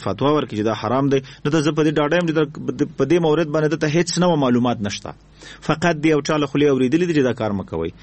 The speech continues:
دا چې د خلکو ته یې ګټه څه شی ده، دا تبلیغات کوي، یو خو دا ناپوهتیا ده.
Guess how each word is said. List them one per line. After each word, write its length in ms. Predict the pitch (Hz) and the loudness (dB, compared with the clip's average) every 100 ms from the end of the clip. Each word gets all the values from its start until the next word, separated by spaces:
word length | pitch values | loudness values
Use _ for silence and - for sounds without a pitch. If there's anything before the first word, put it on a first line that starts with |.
| - - - - | -20 -20 -14 0
دا 160 | 175 | 0
چې 160 | 185 175 | 2 2
د 80 | 170 | 2
خلکو 300 | 185 185 180 | 0 2 2
ته 160 | 175 | 2
یې 40 | 147 151 | 2 0
ګټه 160 | 190 190 | 0 -2
څه 80 | |
شی 100 | 185 185 | 0 2
ده، 60 | 175 | 2
دا 80 | 175 | 2
تبلیغات 420 | 170 160 165 175 170 | 2 2 2 0 0
کوي، 260 | 190 190 - - - | 0 0 -4 -20 -6
یو 140 | - 165 | 0 0
خو 140 | 165 | 2
دا 140 | 156 156 | 0 0
ناپوهتیا 500 | 147 139 120 127 87 | 0 2 2 0 -2
ده. 160 | 78 | -6